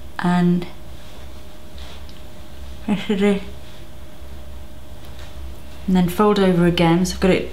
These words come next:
on that side, turn the thing over and, uh, wipe across. It just gets the worst of it off. Right, the next thing I'm gonna do is my eyes.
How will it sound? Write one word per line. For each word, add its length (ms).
on 180
that 160
side, 500
turn 240
the 80
thing 200
over 420
and, 220
uh, 140
wipe 320
across. 540
It 100
just 320
gets 300
the 120
worst 480
of 80
it 120
off. 280
Right, 220
the 60
next 180
thing 140
I'm 40
gonna 120
do 200
is 240
my 300
eyes. 520